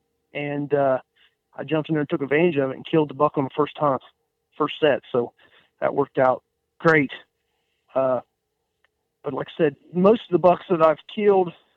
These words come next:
over the years that I'm hunting, I have a history with. Let's say I find a set of sheds off of them. I have pictures of them for one or two years in a row,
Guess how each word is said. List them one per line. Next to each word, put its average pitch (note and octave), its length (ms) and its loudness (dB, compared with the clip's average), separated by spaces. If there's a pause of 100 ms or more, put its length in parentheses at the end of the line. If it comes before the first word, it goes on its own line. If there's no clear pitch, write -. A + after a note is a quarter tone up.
over D#3 220 -6
the D3 100 -8
years D#3+ 380 -2
that D#3 80 -8
I'm B2+ 100 -6
hunting, E3 380 0
I C#3 80 -2
have C#3+ 160 -4
a C3+ 100 -10
history E3 320 -4
with. B2+ 220 -4 (100)
Let's C3 180 -8
say D3 120 0
I C3+ 120 4
find C#3+ 200 -2
a - 100 -10
set D3 120 0
of C3+ 80 -6 (120)
sheds D#3+ 220 4
off C#3 180 4
of C3+ 180 -2
them. C3 100 -10 (340)
I B2 60 -8
have C#3 200 -10
pictures D#3 400 2
of D3 160 4
them C#3 240 -2
for C#3+ 300 2 (240)
one D#3 160 4
or D#3 180 2
two E3+ 120 2
years D#3 360 2
in D3 120 0
a C#3+ 60 0
row, D3 380 2